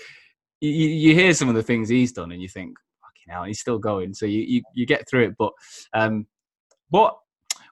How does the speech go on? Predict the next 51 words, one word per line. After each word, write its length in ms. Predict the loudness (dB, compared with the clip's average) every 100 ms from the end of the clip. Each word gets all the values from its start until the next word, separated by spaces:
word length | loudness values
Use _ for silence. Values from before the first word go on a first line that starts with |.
| 0
what, 220 | 0 2
what 120 | 0
would 120 | 0
you 40 | 0
say 180 | 2 4
about 280 | 4 0
times 380 | 0 2 4 2
now 260 | 2 2 2
then? 240 | -2 -8 -4
Like, 220 | -2 0
what, 200 | 0 2
what's 220 | 2 2
your 80 | 2
opinion 340 | 4 2 4 2
of 60 |
what's 180 | 0 -6
going 240 | -6 -4
on? 160 | -4 -2
I 60 | -2
mean, 160 | -2
I've, 180 | -2 -2 -6
I've 80 |
spoke 300 | -2 -2 -2
to 80 | 0
your 100 | 0
partner, 340 | 2 2 2 0
Alex, 300 | 0 0 0
right 220 | 2 2
at 80 | -2
the 40 |
beginning, 480 | -4 -2 -2 -2 -10 -8
but 100 | -8 -10 _ -2
you're 180 | 2 2
talking 400 | 4 2 2 -4
to 100 | -4
recruiters, 460 | -6 -4 -4 -2
I'm 220 | 0 0 2
talking 240 | 2 2
to 40 |
recruiters. 220 | -2 -4 -4
What 120 | -2
are 100 | 0
you 100 | 4
hearing 400 | 4 4 4 0
and 160 | -2
what, 160 | -4 -6 -10 _ _ _ -4
how 100 | -2
would 140 | 0
you 160 | 0 0
kind 180 | 0
of 80 | -4